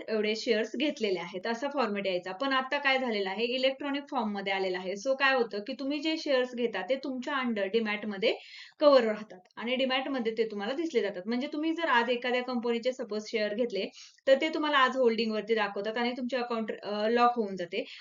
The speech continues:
पण सेकंड डेलाच ते तुमच्या होल्डिंग्समध्ये ओपन होतात. मग याच्यामध्ये काय सांगितलेलं आहे, त्या फर्स्ट काय आहे, "It eliminates the need of physical share certificate, facility buying, selling and transferring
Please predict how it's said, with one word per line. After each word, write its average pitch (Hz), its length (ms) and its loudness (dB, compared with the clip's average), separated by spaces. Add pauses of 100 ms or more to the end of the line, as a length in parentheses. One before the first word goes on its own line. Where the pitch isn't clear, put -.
(100)
पण 294 120 0
सेकंड 302 420 2
डेलाच 294 380 2
ते 294 80 -2
तुमच्या 240 300 -2
होल्डिंग्समध्ये 214 640 0
ओपन 240 420 2
होतात. 180 240 -8 (1000)
मग 262 80 0
याच्यामध्ये 302 440 4
काय 269 160 4
सांगितलेलं 214 520 0
आहे, 202 60 0
त्या 208 200 -2
फर्स्ट 233 300 0
काय 214 140 0
आहे, 190 400 -2
"It 277 120 -4
eliminates 277 440 0
the 277 100 2
need 247 200 2
of 220 80 0 (140)
physical 226 340 0
share 214 300 0 (100)
certificate, 185 640 -4
facility 220 340 0
buying, 202 320 0 (120)
selling 202 280 -2
and 247 160 -4
transferring 190 500 -4